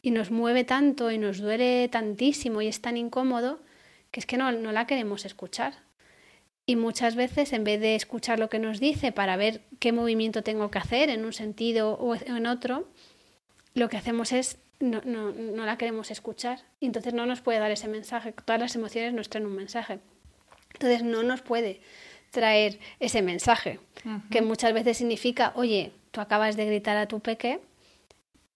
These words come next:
Speaker 1: tú no consideras que esto es lo que favorece vuestra conexión, ahora te toca disculparte". Ese sería el objetivo de la culpa, ¿no?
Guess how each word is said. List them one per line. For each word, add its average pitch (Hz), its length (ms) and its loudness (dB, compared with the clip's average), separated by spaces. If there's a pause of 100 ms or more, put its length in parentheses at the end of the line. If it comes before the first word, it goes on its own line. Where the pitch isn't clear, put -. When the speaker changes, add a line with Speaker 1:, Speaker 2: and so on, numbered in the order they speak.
Speaker 1:
tú 233 160 6
no 214 160 0
consideras 220 640 2
que 190 100 -10
esto - 240 -4
es 214 320 0
lo 233 140 -4
que 202 80 -8
favorece 202 480 -6
vuestra 202 340 -6
conexión, 214 540 -4
ahora 214 180 -2
te 226 120 -4
toca 262 220 -2
disculparte". 214 760 0
Ese 196 160 -10
sería 208 420 2
el 226 80 2
objetivo 214 440 0
de 233 140 4
la 180 120 -4
culpa, 220 360 4
¿no? 214 140 -6